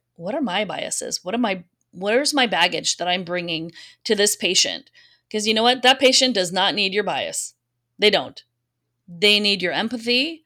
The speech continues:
They need your care. And they need your transparency. And so to, to do that and really think about where they're coming at and trying to understand, you know, you might go, "I would never have done that.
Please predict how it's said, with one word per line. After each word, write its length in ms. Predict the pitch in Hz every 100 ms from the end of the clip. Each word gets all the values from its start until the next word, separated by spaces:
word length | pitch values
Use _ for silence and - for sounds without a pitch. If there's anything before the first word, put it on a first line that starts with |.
| _ _ _ _ _ -
They 240 | 185 202
need 240 | 202 180 170
your 140 | 165
care. 580 | - 208 208 208 214 - - _ -
And 200 | 190 190
they 100 | 190
need 340 | 185 180 180
your 200 | 180 175
transparency. 840 | 175 165 160 147 135 127 - - - - _
And 180 | 175 180
so 180 | 190 170
to, 240 | - 170 - -
to 120 | 220
do 240 | 190 240
that 240 | 208 180 175
and 100 | 180
really 200 | 185 185
think 200 | 196 180
about 260 | 170 160
where 200 | 165 175
they're 380 | 170 170 180 196
coming 380 | - 202 202 208
at 400 | 214 285 - - _ _ _ _ -
and 160 | 185
trying 200 | 175 185
to 60 | 170
understand, 800 | 143 180 190 185 175 180 175 165 _ _ _ -
you 100 | 190
know, 80 | 180
you 160 | 190
might 180 | 220 202
go, 260 | 180 170 165 - -
"I 80 | 165
would 140 | 170
never 280 | 160 156 147
have 120 | 139
done 160 | 151 135
that. 200 | 139 139